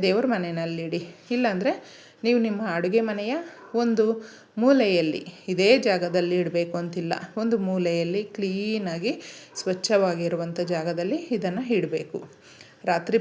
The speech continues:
ಪೂರ್ತಿ ಇದು ಮಾ-, ಇದು ಅದರ ಕೆಲಸ ಮಾಡುತ್ತೆ. ಅಂದರೆ ನಕಾರಾತ್ಮಕ ವಾತಾವರಣ ಇದ್ದಾಗ ನಮ್ಮ ಮನಸ್ಸಲ್ಲಿರುವಂಥ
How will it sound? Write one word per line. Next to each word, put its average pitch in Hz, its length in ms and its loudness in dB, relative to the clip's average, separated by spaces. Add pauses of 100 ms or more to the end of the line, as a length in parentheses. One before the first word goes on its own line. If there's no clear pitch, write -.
ಪೂರ್ತಿ 269 340 0 (140)
ಇದು 180 180 -4
ಮಾ-, 170 320 -2 (280)
ಇದು 208 140 2 (400)
ಅದರ 202 160 0 (140)
ಕೆಲಸ 180 260 0 (140)
ಮಾಡುತ್ತೆ. 160 400 -4 (460)
ಅಂದರೆ 190 180 -2 (120)
ನಕಾರಾತ್ಮಕ 180 720 -2 (460)
ವಾತಾವರಣ 190 520 -2 (120)
ಇದ್ದಾಗ 165 260 -4 (600)
ನಮ್ಮ 214 220 0 (540)
ಮನಸ್ಸಲ್ಲಿರುವಂಥ 190 840 -2